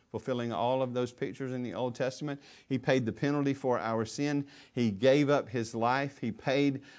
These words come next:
the being God and man on that cross and could say, "It is finished," before He died, under the power of death for a time, and raised the third day that you might trust in Him and receive salvation. And listen,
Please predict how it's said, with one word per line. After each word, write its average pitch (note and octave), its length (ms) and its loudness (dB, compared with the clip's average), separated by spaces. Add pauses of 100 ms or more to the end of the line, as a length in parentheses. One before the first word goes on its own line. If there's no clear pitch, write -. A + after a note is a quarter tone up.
(120)
the B2 240 4
being B2 340 4
God C#3 320 6
and B2+ 160 2
man C3+ 280 2
on D3+ 320 0
that D#3+ 260 0
cross C#3 380 0
and G#2+ 120 -2
could A2 160 -4
say, C3 280 4
"It B2 80 0
is C3 160 -4
finished," C#3+ 440 -2
before A#2+ 300 -4
He C#3+ 100 -4
died, A#2+ 440 0 (1500)
under B2 180 2
the C3+ 100 0
power C3 320 2
of A#2 140 -2
death B2+ 240 2
for A#2+ 220 0
a A2+ 40 0
time, C3+ 380 -2
and G#2 180 -2
raised B2 380 0
the A2+ 100 -2
third A#2 360 0
day B2 220 2
that G#2 220 -2
you A2+ 360 -2
might A2 280 -6
trust - 380 -10
in G2 140 -10
Him G2 240 -10
and E2+ 160 -10
receive F2 400 -14
salvation. E2 640 -16 (1500)
And C#3+ 120 0
listen, C#3 340 -2